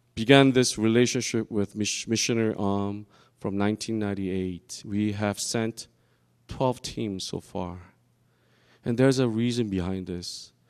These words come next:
It is not we, we giving something to them, but there's so much we receive. We experience God's presence in a, in a real way. So I encourage,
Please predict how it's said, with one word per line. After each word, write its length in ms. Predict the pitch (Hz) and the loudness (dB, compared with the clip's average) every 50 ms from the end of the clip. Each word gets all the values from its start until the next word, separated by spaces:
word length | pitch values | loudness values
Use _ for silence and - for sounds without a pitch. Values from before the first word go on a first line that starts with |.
| _ _ _ - - _ | _ _ _ -20 -12 _
It 140 | - 131 127 | 2 4 4
is 260 | 135 131 - - - | 4 4 2 0 0
not 380 | 120 123 127 135 143 151 147 131 | 4 8 10 12 12 12 12 10
we, 300 | 127 135 135 135 135 - _ - | 6 2 2 0 -2 -4 _ -18
we 280 | - 135 107 120 131 127 110 104 | -20 -16 -12 -12 -12 -12 -12 _
giving 320 | - 123 147 143 170 156 | -8 -6 -4 -4 -4 -4
something 460 | 139 - 147 135 131 _ - 127 123 117 | -6 -8 -10 -10 -12 _ -14 -14 -14 -14
to 140 | - 117 | -16 -18
them, 440 | 101 98 101 101 107 117 131 135 139 _ _ _ _ _ _ _ _ _ _ _ _ _ _ _ | -16 -16 -16 -16 -16 -18 -20 -20 -20 _ _ _ _ _ _ _ _ _ _ _ _ _ _ _
but 80 | _ _ _ | _ _ _
there's 260 | - 117 127 123 - | -20 -20 -18 -16 -14
so 380 | - - - - - 151 156 151 | -14 -12 -12 -12 -12 -12 -10 -10
much 320 | 147 147 143 143 - - | -12 -12 -14 -14 -16 -18
we 140 | 123 123 120 | -18 -18 -16
receive. 500 | 110 104 95 - - - - 107 101 95 101 | -16 -16 -16 -16 -16 -16 -18 -18 -18 -18 -18
We 260 | 113 139 151 151 147 139 | -16 -16 -14 -14 -14 -14
experience 520 | 117 - - - - 127 120 113 107 - | -14 -14 -14 -14 -16 -18 -18 -18 -18 -20
God's 340 | _ - 101 101 101 101 - | _ -16 -16 -16 -16 -16 -20
presence 640 | - _ - 113 104 98 98 85 85 87 - - - _ _ _ _ _ _ _ _ _ _ _ _ _ _ _ _ _ _ _ _ - | -20 _ -20 -20 -18 -20 -20 -20 -20 -20 -20 -20 -20 _ _ _ _ _ _ _ _ _ _ _ _ _ _ _ _ _ _ _ _ -16
in 140 | 110 98 98 | -14 -12 -10
a, 200 | 95 92 92 - | -10 -10 -12 -12
in 140 | - 110 101 | -12 -10 -8
a 100 | 98 95 | -8 -8
real 300 | 87 95 104 107 101 98 | -8 -6 -6 -6 -6 -8
way. 240 | 90 87 85 85 82 80 76 _ _ _ _ _ _ _ _ _ _ _ _ _ _ _ - | -10 -12 -14 -16 -18 -20 _ _ _ _ _ _ _ _ _ _ _ _ _ _ _ _ -14
So 220 | - - 127 120 | -10 -6 -2 0
I 100 | 120 120 | 0 0
encourage, 920 | 123 123 127 120 - - - 143 143 139 131 117 101 - - - - - | 0 0 -2 -4 -6 -6 -4 -2 -2 -2 -2 -4 -6 -8 -12 -14 -16 -18